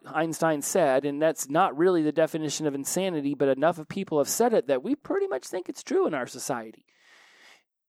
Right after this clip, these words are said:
So go ahead and run with it. If you're doing the same things you've always did,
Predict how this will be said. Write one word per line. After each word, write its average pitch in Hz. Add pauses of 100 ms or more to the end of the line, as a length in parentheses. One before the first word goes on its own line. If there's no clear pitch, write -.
So 180
go 180
ahead 262
and 196
run 285
with 160
it. 113
If 147
you're 180
doing 190
the 175
same 220
things 202
you've 160
always 165
did, 135